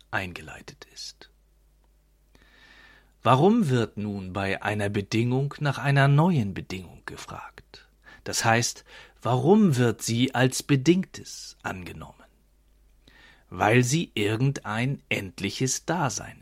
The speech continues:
ist. Aber dies ist eine weitere Bestimmung der Bedingung, die nicht in ihrem Begriffe liegt.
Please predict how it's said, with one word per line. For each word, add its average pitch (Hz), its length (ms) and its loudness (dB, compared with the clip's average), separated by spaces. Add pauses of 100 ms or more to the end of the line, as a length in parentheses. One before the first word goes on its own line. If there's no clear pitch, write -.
(100)
ist. - 380 -16 (1400)
Aber 113 220 4
dies 123 300 2
ist - 220 -6
eine 147 300 2
weitere 143 420 2
Bestimmung 85 680 -6
der 87 100 -8
Bedingung, 117 560 0 (360)
die 135 140 0
nicht 107 540 -4
in 135 160 -4
ihrem 131 360 0
Begriffe 135 580 4
liegt. - 680 -18